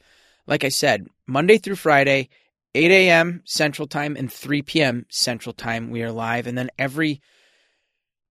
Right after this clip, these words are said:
Thursday going forward, it'll be Thursday at eleven thirty A M Central Time, we'll be doing the coach's playbook.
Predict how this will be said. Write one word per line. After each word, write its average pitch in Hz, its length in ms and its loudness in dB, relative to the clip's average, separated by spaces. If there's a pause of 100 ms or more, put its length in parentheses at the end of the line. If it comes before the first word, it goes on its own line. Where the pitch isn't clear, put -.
Thursday 165 800 6
going 139 320 2
forward, 147 380 6
it'll 135 100 0
be 131 120 0
Thursday 170 640 4
at 131 80 2
eleven 135 480 0
thirty 135 300 0
A 127 120 0
M 123 100 -6
Central 127 320 -6
Time, 127 220 -4
we'll 123 80 -2
be 123 100 -6
doing 127 200 -4
the 123 80 -6
coach's 120 400 -6
playbook. 156 720 0